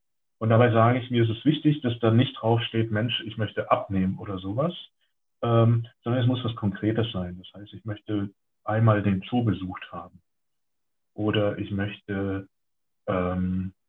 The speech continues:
ja, ähm, die und die Stadt besucht haben. Oder ich möchte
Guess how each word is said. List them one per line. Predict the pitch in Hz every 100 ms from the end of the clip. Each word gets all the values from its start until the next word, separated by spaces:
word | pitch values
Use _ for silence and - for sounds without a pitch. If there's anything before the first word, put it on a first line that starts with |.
| _ _ _ _ _ _ _ _ _ _ _ _ _ _ _ _ _
ja, | 107 - 107 _ -
ähm, | 107 104 104 104 101 - _ _ _
die | 131
und | 117
die | 113
Stadt | - 120 113
besucht | 110 101 92 -
haben. | 90 87 92 -
Oder | 110 113
ich | 101 -
möchte | 95 101 - 101 95 98